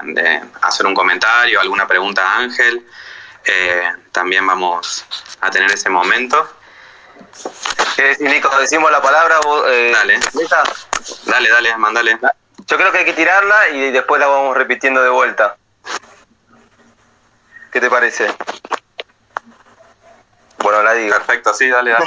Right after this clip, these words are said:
Speaker 1: <laughs> Había cerrado el micrófono.
Speaker 2: Eh, escuchame, Ángel, la elegí porque acá, eh, no sé, bueno, me imagino que debe venir de Cuba, o no lo sé, pero hay un trago muy rico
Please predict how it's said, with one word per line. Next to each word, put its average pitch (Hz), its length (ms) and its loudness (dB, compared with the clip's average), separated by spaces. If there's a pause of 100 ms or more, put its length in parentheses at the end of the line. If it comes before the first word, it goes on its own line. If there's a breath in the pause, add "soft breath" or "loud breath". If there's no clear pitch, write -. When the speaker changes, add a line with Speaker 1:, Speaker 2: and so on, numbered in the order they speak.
Speaker 1:
<laughs> - 600 0
Había 113 220 0
cerrado 113 220 2
el 113 80 -4
micrófono. 107 300 0
Speaker 2:
Eh, - 140 -4
escuchame, 180 480 2
Ángel, 185 320 2
la 156 80 4
elegí 160 320 0
porque 185 260 0
acá, 151 180 0 (220)
eh, 123 320 0
no 117 160 -4
sé, 120 300 -6
bueno, 123 200 -2
me 110 80 -4
imagino 139 220 0
que 117 220 -2
debe 120 160 2
venir 123 180 2
de 120 120 0
Cuba, 131 300 4
o 113 60 4
no 123 80 4
lo 123 140 4
sé, 160 160 2
pero 107 480 2
hay 127 160 2
un 113 480 -4
trago 127 320 2
muy 117 260 -2
rico 120 520 -2